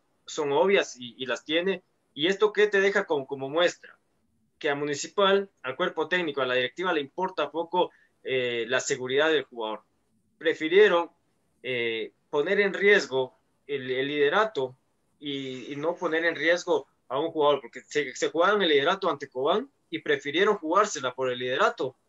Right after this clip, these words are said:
que resguardar la, la salud y, bueno, pues, la seguridad de cuánta gente que estuvo alrededor de Navarro, árbitros, jugadores, compañeros, etcétera.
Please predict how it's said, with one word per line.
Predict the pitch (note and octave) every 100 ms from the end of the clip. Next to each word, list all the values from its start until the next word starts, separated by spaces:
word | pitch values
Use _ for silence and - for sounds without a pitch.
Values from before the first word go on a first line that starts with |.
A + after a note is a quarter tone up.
| _
que | -
resguardar | C#3 C3+ C3 C#3+ F3+
la, | F#3 C#3 B2 A#2+ A#2
la | B2+
salud | B2 A#2 C#3 F#3+ G3+ F#3+ _ _ _
y, | B2+ C3 B2 B2
bueno, | C3 D3 -
pues, | C3 - - -
la | B2+ B2 A#2+
seguridad | C3 B2 B2 D3 E3+
de | D#3+ -
cuánta | F#3 F#3+ D#3+
gente | C#3+ E3 F3
que | D3
estuvo | - D#3+
alrededor | D#3 C#3+ A#2+ C3+ D3+
de | C#3
Navarro, | A#2 C3 D#3+ C3 A#2+
árbitros, | D#3 D3+ - A#2 -
jugadores, | A2+ A2 A#2+ D#3 C#3+ A#2+ - -
compañeros, | A#2 G2+ A2+ A#2+ D#3 D3 -
etcétera. | A2+ E3 - B2